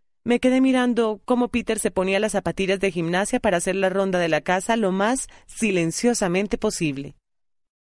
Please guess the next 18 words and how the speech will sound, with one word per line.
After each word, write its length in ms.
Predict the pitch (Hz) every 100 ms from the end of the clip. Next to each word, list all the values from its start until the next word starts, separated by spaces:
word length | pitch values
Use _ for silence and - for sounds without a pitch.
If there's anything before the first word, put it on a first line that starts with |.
| _ _ _ _ _ _ _ _ _ _ _
No 280 | 247 262 254
sé 220 | - 214
todavía 500 | 208 196 170 185 202
cómo 320 | 196 202 202
fue, 320 | 196 190 202 190 - - _
pero 240 | - 190 190
antes 220 | 247 294
de 80 | 262
bajar, 500 | 165 - 165 143 147 - - -
él 140 | 214 233
me 120 | 247
besó 260 | 214 220
de 80 | 220
repente 420 | 220 - 185 202
en 80 | 208
la 80 | 208
mejilla 360 | 175 - 190 202
izquierda, 720 | - - 208 196 202 190